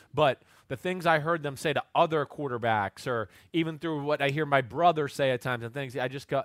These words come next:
we just, we laugh sometimes, the Sims family in general, and just go,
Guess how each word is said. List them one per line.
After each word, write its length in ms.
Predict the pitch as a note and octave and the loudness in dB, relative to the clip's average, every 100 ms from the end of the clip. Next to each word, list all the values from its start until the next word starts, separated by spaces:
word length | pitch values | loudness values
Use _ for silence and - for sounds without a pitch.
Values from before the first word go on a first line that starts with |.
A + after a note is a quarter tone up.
| - | -4
we 140 | C3+ | -8
just, 320 | C#3+ D3 - C3 | -6 -8 -10 -8
we 160 | D3 | -6
laugh 320 | C3 C3+ G3 | 4 6 6
sometimes, 440 | - B2+ A#2+ A2+ G#2 | 2 -6 -4 -4 -4
the 60 | |
Sims 320 | G#2+ - E3 - | -6 -4 -6 -4
family 320 | C3 A#2 G#2+ | -6 -6 -8
in 100 | G#2+ | -8
general, 340 | C#3 E3 A#2 | -6 -4 -6
and 100 | G#2+ | -8
just 140 | G2+ - | -12 -6
go, 260 | A2+ G#2 | -4 -2